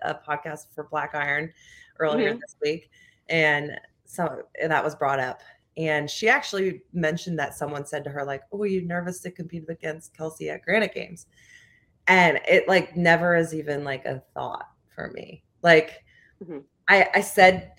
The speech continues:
Speaker 1: on the podcast earlier this week, I said it, it, I think it'd be a little different if it was, like, individual and it's, like, literally just me and her fighting against each other kind of deal. I,
Speaker 2: Yeah.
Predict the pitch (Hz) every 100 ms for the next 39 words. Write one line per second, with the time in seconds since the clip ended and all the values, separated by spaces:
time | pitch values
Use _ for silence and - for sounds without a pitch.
0 | - 175 160 - 185 180 180 - - 170
1 | 180 165 147 151 - 156 160 151 165 156
2 | 151 - _ _ 190 202 - 196 254 262
3 | 240 220 165 165 165 160 160 151 151 147
4 | - 139 143 135 - 175 175 151 147 139
5 | 135 135 139 - _ _ _ - 143 139
6 | - 139 127 123 _ _ _ _ _ _
7 | 147 165 160 147 139 139 131 139 139 127
8 | 127 123 131 120 123 123 123 139 - 147
9 | 156 160 165 175 190 190 208 208 - _
10 | 147 151 - - 151 143